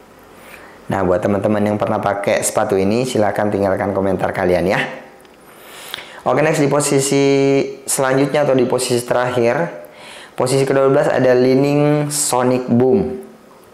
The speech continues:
Li-Ning, sepatu Li-Ning berikutnya adalah Li-Ning Sonic Boom yang memiliki desain unik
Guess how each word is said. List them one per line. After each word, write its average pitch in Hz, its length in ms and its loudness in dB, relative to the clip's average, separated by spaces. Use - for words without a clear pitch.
Li-Ning, 175 560 2
sepatu 135 300 0
Li-Ning 170 560 2
berikutnya 131 800 2
adalah 107 320 2
Li-Ning 120 480 2
Sonic 107 320 -2
Boom 127 640 0
yang 110 320 2
memiliki 101 400 0
desain 110 400 0
unik 110 320 0